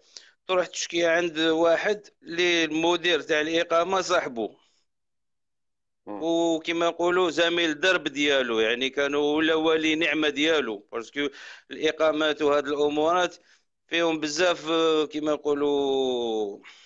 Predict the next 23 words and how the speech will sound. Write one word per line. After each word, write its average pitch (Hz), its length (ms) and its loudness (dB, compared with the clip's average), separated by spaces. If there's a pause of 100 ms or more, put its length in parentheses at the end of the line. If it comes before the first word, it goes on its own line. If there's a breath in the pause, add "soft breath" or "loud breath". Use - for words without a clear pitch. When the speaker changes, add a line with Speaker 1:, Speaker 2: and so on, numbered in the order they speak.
(460 loud breath)
Speaker 1:
يا 165 180 -4
ب-، 160 360 -6
كاين 214 180 -2
بزاف 185 320 -2
لي 190 140 2
مارشي. 156 580 0 (880)
بيقول 139 400 -4
كاين 143 640 2 (320 loud breath)
مارشي 143 400 -2
تاع 139 220 0
الماكلة، 139 580 0
كاين 139 260 0
مارشي 139 400 -4
تاع 135 240 0
الخبز، 139 480 -2
كاين 139 260 -2
مارشي 139 360 -6
تاع 139 300 0
النقل، 151 520 -2
كاين 139 300 -2 (360 soft breath)
بيقول 160 300 -2
فيها 175 240 4
دراهم. 135 500 2